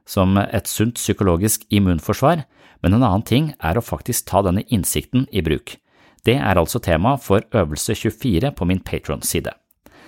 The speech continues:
I tillegg finner du over hundre andre poster fra denne podcasten inne på Patreon. Her er det over femti ekstra episoder av Sinnsyn,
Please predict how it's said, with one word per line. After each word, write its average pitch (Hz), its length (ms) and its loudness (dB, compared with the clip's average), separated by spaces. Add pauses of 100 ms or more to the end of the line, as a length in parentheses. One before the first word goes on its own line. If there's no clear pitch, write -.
(680)
I 117 80 -4
tillegg 143 400 2
finner 104 400 4
du 107 300 0
over 95 420 2
hundre 98 400 0
andre 107 220 0
poster 123 320 -2
fra 98 180 2
denne 104 380 2 (100)
podcasten 95 560 -2
inne 92 240 0
på 120 140 -4
Patreon. 143 400 2 (260)
Her 98 240 2
er 87 80 4
det 107 80 4
over 95 240 2
femti 92 460 -2 (180)
ekstra - 320 -2
episoder 95 480 0
av 95 160 4
Sinnsyn, 131 460 2